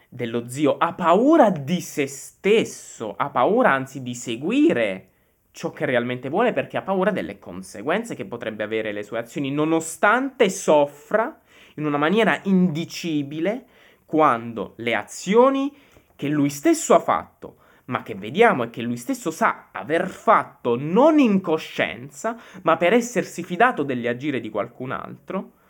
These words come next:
per essersi fidato di ciò che lo zio gli aveva detto fosse meglio per lui. Nonostante Ernest sappia cosa è meglio per lui, in realtà,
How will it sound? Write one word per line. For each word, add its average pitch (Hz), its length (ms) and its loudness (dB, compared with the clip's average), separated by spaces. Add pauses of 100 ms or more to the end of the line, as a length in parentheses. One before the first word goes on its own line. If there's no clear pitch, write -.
(400)
per 170 200 -4
essersi 180 640 -4
fidato 214 800 0 (440)
di 147 460 -12 (220)
ciò 277 380 -2
che 214 220 0
lo 175 360 0
zio 269 300 -2
gli 254 100 2
aveva 147 280 2
detto 202 520 2
fosse 190 640 0
meglio 190 540 2
per 147 300 2
lui. 127 600 -2 (520)
Nonostante 180 500 -6
Ernest 147 380 -6
sappia 143 420 -4
cosa 143 300 -4
è 123 40 -2
meglio 135 420 -2
per 123 220 -4
lui, 110 840 -8 (200)
in 98 220 -14
realtà, - 960 -10